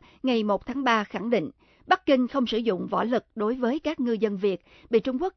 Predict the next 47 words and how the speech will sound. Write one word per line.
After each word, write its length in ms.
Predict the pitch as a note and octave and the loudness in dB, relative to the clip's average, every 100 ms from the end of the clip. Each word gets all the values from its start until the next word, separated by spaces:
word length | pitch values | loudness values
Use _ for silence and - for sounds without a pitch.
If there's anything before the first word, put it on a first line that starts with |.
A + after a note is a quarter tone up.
| - | -2
cho 140 | A#3+ | 0
là 240 | A3 F#3+ | 2 0
đánh 260 | F3+ G3+ B3 | 0 -2 -2
bắt 180 | C#4 - | -4 -4
cá 160 | A3+ C#4+ | -6 -4
bất 160 | C#4+ | -6
hợp 140 | - - | -6 -8
pháp 200 | A3+ A#3+ - _ _ | -4 -4 -6 _ _
xung 200 | - C4 | -4 -2
quanh 200 | A#3+ A#3 | -2 -2
quần 180 | G#3 G3+ | -4 -4
đảo 200 | F#3 F3 | -2 -2
Hoàng 220 | B3+ G#3+ F#3 | -2 -6 -6
Sa. 260 | - G#3+ - _ _ _ _ _ _ _ _ | -4 -4 -4 _ _ _ _ _ _ _ _
Phát 160 | - G4 | -4 0
ngôn 140 | C#4+ | 2
nhân 200 | B3+ C4 | 2 0
Hồng 200 | A#3+ G#3+ | 0 -2
Lỗi 220 | F#3+ F3+ A3 | 0 0 -2
xác 220 | E4 C4+ | -4 0
nhận, 260 | A#3 E3 - _ _ - | 0 0 -6 _ _ -2
mới 160 | A#3+ | 0
đây, 240 | C4+ A#3+ G#3+ - - | 4 2 2 -8 -4
tại 160 | A#3+ G#3+ | -2 0
khu 160 | D4 | -2
vực 220 | A#3+ A3 _ | -4 -6 _
xung 240 | C4+ A#3+ | -6 -2
quanh 220 | A3+ A3 | -2 -2
quần 200 | G3+ F#3+ | -4 -4
đảo 200 | F3+ - | -2 -2
Hoàng 280 | B3 A3 F#3+ | -2 -6 -6
Sa, 280 | - A3 G3+ - - - | -2 -2 -2 -8 -20 -6
Trung 120 | D#4 C#4 | -2 -2
Quốc 160 | G4+ | -2
đã 140 | A#3 A3+ - | -2 -4 -2
xử 100 | G3+ | -2
lý 180 | A#3+ | -2
hợp 200 | D#4+ G#3 | -4 -8
pháp 280 | - A3+ C#4+ - _ - | -4 -4 -4 -8 _ -6
các 120 | F4+ | -4
hoạt 180 | C4 A#3 | -2 -2
động 260 | F#3+ F#3 | -2 -2
đánh 220 | G3+ A3 C4+ | -4 -4 -4
bắt 200 | D4 - | -6 -4
cá 200 | G#3+ C#4 | -4 -4
trái 240 | B3 A#3 | -6 -6
phép 280 | - C4 | -4 -6